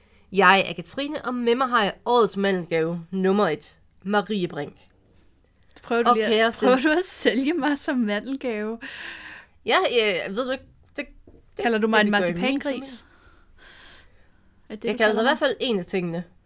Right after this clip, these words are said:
Speaker 2: Hmm.
Speaker 1: Og kære Marie,
Speaker 2: Mm?
Speaker 1: <laughs> glæden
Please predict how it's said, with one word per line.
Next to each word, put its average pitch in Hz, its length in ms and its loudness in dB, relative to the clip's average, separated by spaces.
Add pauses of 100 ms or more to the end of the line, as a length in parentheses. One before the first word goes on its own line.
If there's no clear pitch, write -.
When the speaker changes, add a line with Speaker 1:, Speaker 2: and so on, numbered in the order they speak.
(120)
Speaker 2:
Hmm. 208 200 -14 (2750)
Speaker 1:
Og - 100 2
kære 277 160 6
Marie, 226 280 4 (380)
Speaker 2:
Mm? 254 160 0 (260)
Speaker 1:
<laughs> - 220 -20
glæden 269 420 6